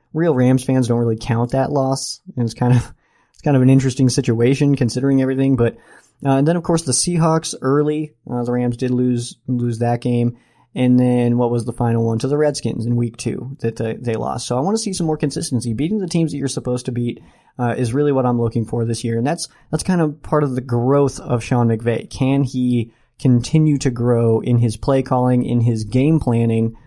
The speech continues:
uh, and become one of those top tier coaches? I think he's an awesome coach. I'm not saying he's a terrible coach by any means, but I'm looking for him to progress from year one to two for sure. Uh, who is Jared Goff? That's my next question for you guys. Is the two thousand sixteen Jared Goff the real Goff,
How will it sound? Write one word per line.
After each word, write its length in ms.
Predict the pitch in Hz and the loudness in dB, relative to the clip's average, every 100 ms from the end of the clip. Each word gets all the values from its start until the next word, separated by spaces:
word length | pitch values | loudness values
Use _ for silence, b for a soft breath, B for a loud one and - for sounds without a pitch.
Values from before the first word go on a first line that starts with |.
| b b b _ | b b b _
uh, 240 | - 120 113 | -2 0 0
and 140 | 123 117 | 0 0
become 580 | - - 160 127 113 | -2 0 2 4 2
one 180 | 117 127 | 2 2
of 60 | 120 | 2
those 160 | 113 | 0
top 240 | - 120 - | 0 -2 0
tier 160 | 113 | -4
coaches? 400 | 110 127 - - | -2 -2 -2 -6
I 100 | 113 | -4
think 160 | 120 147 | -2 -2
he's 160 | 127 113 | -2 -2
an 160 | 110 | -4
awesome 440 | - 160 165 131 120 | -2 0 2 2 0
coach. 260 | 117 127 | 0 0
I'm 60 | 139 | 2
not 140 | 120 | 0
saying 200 | - 117 | 0 0
he's 140 | 113 110 | 0 -2
a 80 | 104 | -4
terrible 400 | 123 113 110 110 | -2 0 -2 -4
coach 320 | 147 - - | -6 -6 -4
by 160 | 120 | -2
any 100 | 113 | 0
means, 300 | 113 113 123 b b b _ | 0 0 -2 b b b _
but 120 | 151 | -2
I'm 260 | 180 190 - | 0 -2 -4
looking 320 | 156 180 190 165 | -2 -2 0 0
for 200 | 156 143 | 2 2
him 80 | 135 | 0
to 100 | 127 | 0
progress 420 | 127 117 113 110 | 0 0 0 -2
from 240 | - 120 | -2 0
year 200 | 117 113 | 0 0
one 240 | 110 110 110 | -2 -2 -4
to 60 | |
two 240 | - - - | -6 -10 -10
for 140 | 110 | -12
sure. 360 | - - - - _ _ _ _ _ _ _ 156 | -10 -12 -12 -18 _ _ _ _ _ _ _ -2
Uh, 180 | 156 127 | -2 0
who 180 | 139 220 | 0 2
is 120 | 208 | 2
Jared 300 | 190 202 151 | 2 2 2
Goff? 400 | 135 165 - - - _ | 0 0 -4 -12 -20 _
That's 160 | 127 185 | -6 0
my 100 | 190 | 2
next 220 | 127 - | 0 0
question 280 | 123 120 120 | 0 0 0
for 120 | 120 | -2
you 100 | 117 | 0
guys. 300 | 120 123 156 | 2 2 0
Is 220 | 151 139 | -4 -4
the 80 | 139 | -4
two 160 | 131 196 | -2 0
thousand 220 | 202 170 | 2 0
sixteen 460 | - 175 - 156 | -2 -6 -2 0
Jared 240 | 156 165 160 | 2 0 0
Goff 220 | 160 160 | 0 -2
the 60 | 156 | 0
real 180 | 160 | 0
Goff, 340 | 156 156 156 | 2 2 0